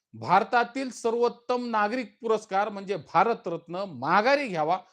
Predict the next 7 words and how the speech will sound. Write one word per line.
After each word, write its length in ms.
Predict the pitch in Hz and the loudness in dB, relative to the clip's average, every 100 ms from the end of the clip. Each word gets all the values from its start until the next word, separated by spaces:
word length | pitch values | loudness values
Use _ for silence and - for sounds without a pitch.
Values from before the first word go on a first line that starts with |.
| _ - | _ -2
अशी 380 | 196 196 294 | -2 0 -2
विनंती 520 | 262 233 208 170 190 175 | 0 -2 -4 -8 -4 4
याच 240 | 254 - | 4 2
व्हिडिओच्या 400 | 220 208 196 202 | -2 0 2 0
माध्यमातून 680 | 185 170 175 175 165 196 180 | 0 -2 -4 -6 -6 -8 -4
भारताचे 500 | 143 151 175 165 165 | -4 -2 -6 -6 -8
पंतप्रधान, 760 | 151 147 165 - 143 170 208 | -10 -8 -8 -6 -2 0 -2